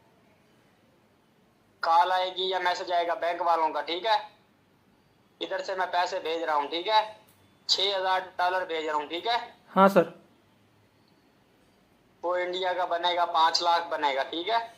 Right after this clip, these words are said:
Speaker 2: हाँ सर, हाँ सर।
Speaker 1: ये मेरी बात सुनो।
Speaker 2: हाँ।
Speaker 1: भगवान की कसम उठा के कहो ना, आ, तुम नशा करोगे और जो दो दो लाख रुपए आप ना किसी अपने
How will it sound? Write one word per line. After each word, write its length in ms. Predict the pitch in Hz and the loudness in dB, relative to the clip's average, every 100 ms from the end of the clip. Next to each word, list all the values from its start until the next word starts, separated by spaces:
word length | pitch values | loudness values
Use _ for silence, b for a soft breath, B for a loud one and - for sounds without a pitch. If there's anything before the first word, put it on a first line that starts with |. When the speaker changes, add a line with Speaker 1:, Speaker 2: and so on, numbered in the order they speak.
| - | -20
Speaker 2:
हाँ 240 | - 180 185 | 2 8 8
सर, 180 | 180 151 | 8 4
हाँ 140 | 156 | 0
सर। 260 | 151 156 - _ _ _ _ _ _ _ _ _ - | -2 -10 -10 _ _ _ _ _ _ _ _ _ -6
Speaker 1:
ये 380 | 180 196 196 - - - - | -4 -2 -4 -8 -20 -20 -14
मेरी 220 | 165 175 185 | -6 -4 0
बात 260 | 175 185 | 2 2
सुनो। 480 | - 180 170 143 - - - | 0 -2 2 2 0 -10 4
Speaker 2:
हाँ। 260 | 185 170 - | 6 6 2
Speaker 1:
भगवान 460 | 147 160 170 185 196 | -6 2 4 4 2
की 120 | 202 | -6
कसम 340 | - 185 196 | -6 -6 -4
उठा 260 | 190 185 185 | -4 0 0
के 220 | 180 - | 0 -6
कहो 380 | 180 185 190 190 | -2 2 2 0
ना, 560 | 175 175 175 175 - - 170 | -4 4 4 4 -6 -4 4
आ, 120 | 175 | 4
तुम 200 | 202 175 | 4 -4
नशा 320 | 165 165 185 | 0 0 0
करोगे 580 | 185 185 190 185 190 185 185 _ _ _ _ _ _ _ _ _ | -2 -2 -2 -2 -4 -4 -6 _ _ _ _ _ _ _ _ _
और 360 | 170 170 151 151 | -4 -4 -6 -6
जो 300 | 175 190 190 | -4 -2 -4
दो 320 | 185 185 185 | -4 -4 -4
दो 160 | 185 185 | -4 -2
लाख 360 | 180 185 185 | 4 4 4
रुपए 260 | 190 175 180 | -2 0 4
आप 360 | 180 170 175 175 | 6 6 6 2
ना 260 | 170 175 175 | 2 4 4
किसी 480 | - 170 196 180 180 | 0 -8 -4 -4 2
अपने 560 | 175 170 180 180 160 | 0 0 -2 -2 -4